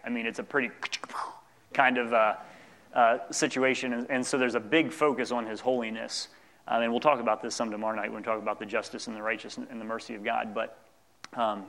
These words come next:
that, that factor of his holiness. So you have that while at the same time having the odd experience of looking at Israel praising God for his steadfast love, his loving kindness, his, uh, faithfulness, his mercy, his slow to anger, abounding in love.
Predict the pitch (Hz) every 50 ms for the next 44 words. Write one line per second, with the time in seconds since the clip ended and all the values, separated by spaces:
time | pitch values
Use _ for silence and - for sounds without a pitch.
0 | 110 - 123 127 117 - 123 120 113 - - 131 123 120 - 120 110 98 101 107
1 | - 143 160 165 139 120 113 - - 127 120 113 165 196 220 175 131 156 180 170
2 | 139 - - - - - - 117 156 175 196 208 190 165 - 139 - - 156 147
3 | 135 127 - 147 147 143 123 131 131 123 123 120 120 120 135 156 175 165 135 107
4 | - - - 156 147 135 123 - 127 107 113 143 156 156 143 131 120 120 117 113
5 | 110 113 - - - - - - - 151 160 156 139 143 139 117 - - 143 139
6 | 135 135 123 127 123 113 120 123 123 120 113 - 123 117 107 120 113 107 - -
7 | - 127 123 120 - 123 117 117 117 - 123 120 117 117 113 113 113 107 117 123
8 | 120 113 117 110 - 120 117 120 120 117 113 - 123 120 113 110 - - - -
9 | - - - - - - - 113 110 107 - - - - - - - 139 135 127
10 | - 131 123 120 120 113 - 127 110 101 113 120 123 127 123 - - 135 123 120
11 | 120 117 113 113 - - - 127 127 123 120 120 123 120 123 127 120 120 120 120
12 | 123 123 123 120 120 117 117 117 120 120 120 117 113 -